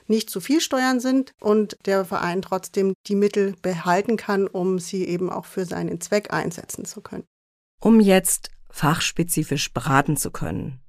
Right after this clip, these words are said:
Speaker 2: muss man sich natürlich im speziellen Bereich der Vereinsbesonderheiten auskennen. Das erfordert Wissen,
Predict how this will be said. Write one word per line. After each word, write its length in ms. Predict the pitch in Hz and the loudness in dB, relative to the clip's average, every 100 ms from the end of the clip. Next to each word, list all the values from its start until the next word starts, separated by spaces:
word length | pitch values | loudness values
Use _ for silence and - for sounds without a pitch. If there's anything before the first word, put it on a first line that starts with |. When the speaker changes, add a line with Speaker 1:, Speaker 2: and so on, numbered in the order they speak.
| - | -12
Speaker 2:
muss 220 | 135 - | -10 -4
man 100 | 147 | -2
sich 160 | 151 143 | -2 -4
natürlich 500 | 135 - 156 175 - | -6 -2 0 0 -2
im 280 | 139 139 - | -8 -8 -12
speziellen 800 | - - 123 135 131 147 147 - - | -16 -10 -4 0 2 2 0 -6 -10
Bereich 600 | 127 135 143 233 - - | -2 4 4 4 -2 -10
der 240 | 127 131 | -8 -8
Vereinsbesonderheiten 1600 | - - 123 170 - - - 143 156 185 165 156 165 170 170 175 | -8 -6 -2 0 -2 -6 -2 4 6 6 4 4 0 0 -2 -2
auskennen. 720 | 110 127 - - 202 240 311 - - | -4 -2 -4 0 0 2 -2 -6 -20
Das 200 | - - | -14 -12
erfordert 540 | - - 113 98 - - 139 | -10 -8 -8 -8 -10 -12 -4
Wissen, 460 | 143 - 262 302 | -2 0 0 0